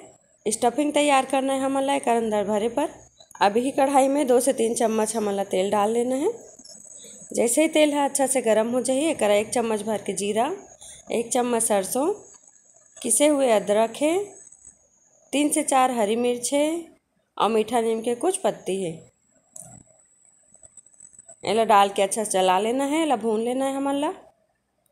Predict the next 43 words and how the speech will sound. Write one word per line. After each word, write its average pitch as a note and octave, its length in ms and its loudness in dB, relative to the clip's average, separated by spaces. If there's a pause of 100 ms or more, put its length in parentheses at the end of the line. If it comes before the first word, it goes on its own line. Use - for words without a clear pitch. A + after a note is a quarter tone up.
(680)
जैसे A#3+ 280 2
ही D4+ 60 4
सब C#4 220 2
चीज़ C4 220 -4
हा C4 80 4
अच्छा A#3 260 0
से A3 160 -2 (680)
भून G#3+ 340 -2
जाही, B3+ 300 2
ओकर A#3 240 2
बाद G3 220 2
एकरा G#3 280 0
में G#3+ 140 -2
हाँ G3+ 120 -2
एक G3+ 140 -4
चम्मच G#3 440 -2
हल्दी G3 240 0
के B3+ 120 -2
पाउडर, B3 420 0 (560)
एक A3+ 180 -2
चम्मच B3 400 -2
धनिया G3 320 0
के G#3+ 140 -4
पाउडर A3+ 320 2
डाल A3+ 240 2
दे B3 100 -2
हूँ। D4+ 200 -2 (560)
आप G#3 300 0
मन C4 140 2
हाँ C#4 240 -2
अगर B3 160 0
मिर्च G#3+ 260 0
कम G#3 240 0
डाले A#3 240 2
हो B3+ 160 -2
तो B3 100 -4
एकरा G3 260 0
पीसी G#3 280 -4
मिर्च C4+ 280 -4
भी C4+ 80 -4
डाल A#3+ 240 0
सकत B3+ 380 -4
हो। D4 80 0